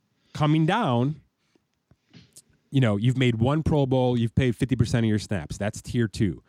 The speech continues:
That's essentially a transition tag, okay? And then level two would be, we didn't make any Pro Bowls, but we did, we did play some snaps. So that's your Darnold,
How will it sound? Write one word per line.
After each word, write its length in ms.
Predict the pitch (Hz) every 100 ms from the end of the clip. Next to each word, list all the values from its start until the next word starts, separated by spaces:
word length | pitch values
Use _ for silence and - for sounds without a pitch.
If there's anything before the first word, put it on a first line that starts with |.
| _ _ -
That's 200 | 117 120
essentially 500 | 143 143 143 127 131
a 40 | 117
transition 680 | - 120 107 107 - 85
tag, 340 | 76 85 - _ _ _ _ _ -
okay? 380 | 92 92 90 127 _ _ _ _ -
And 140 | 101
then 180 | 95 92 - -
level 280 | 104 98 98
two 500 | - 185 147 90 - _ _ _ _ _ _ _ _ _
would 160 | - 104
be, 340 | 107 101 92 -
we 100 | -
didn't 160 | 123 120
make 140 | 117
any 160 | 135 190
Pro 220 | 127 110
Bowls, 480 | 98 104 101 104 - _ _
but 180 | 117 110
we 80 | 113
did, 280 | 117 127 110
we 80 | 113
did 220 | 104 117
play 220 | - 113
some 160 | 107 101
snaps. 520 | - 90 76 - - _ _ _
So 240 | - 101
that's 260 | 92 107 -
your 120 | 120
Darnold, 580 | 101 104 98 82 73 -